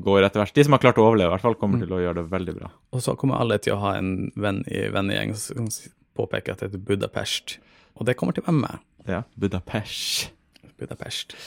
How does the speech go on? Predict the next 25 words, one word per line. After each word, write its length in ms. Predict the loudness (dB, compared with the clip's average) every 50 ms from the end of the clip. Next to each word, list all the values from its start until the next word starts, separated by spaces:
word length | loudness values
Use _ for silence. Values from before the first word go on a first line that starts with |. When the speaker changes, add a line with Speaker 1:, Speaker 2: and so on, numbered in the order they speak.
| -20 -20 -20 _ -4
Speaker 1:
Er 60 | -4 -2
det 40 | 0
erst 360 | 0 -2 -2 -4 -8 -10 -4 -2
på 100 | -4 -2
slutten 220 | -2 -4 -4 -2 -4
der? 120 | -4 -4 -8 _ _ _ _ _ _ _ _ _ _ _ _ _ _ -6
Speaker 2:
Ja, 80 | -6 -6 -4
jeg 40 |
tror 140 | -4 -4 -4 -4
S-en 240 | -6 -6 -8 -8
i 40 | -8 -6
Budapest. 140 | -4 2
Speaker 1:
Har 80 | 4 6
vi 80 | 6 6
vært 220 | 6 4 2 0
i 40 | 0
Budapest 340 | 0 0 2 0 -2 -4 -4
sammen, 200 | -4 -4 -4 -4
vi? 120 | -4 -6 -8 -8 _
Speaker 2:
Nei. 100 | -12 -12 -12 _ _ _ _ -12
Speaker 1:
Nei, 80 | -12 -10 _
jeg 100 | -2 -2 0
har 0 | 0
vært 60 | 0 2
der 140 | 0 0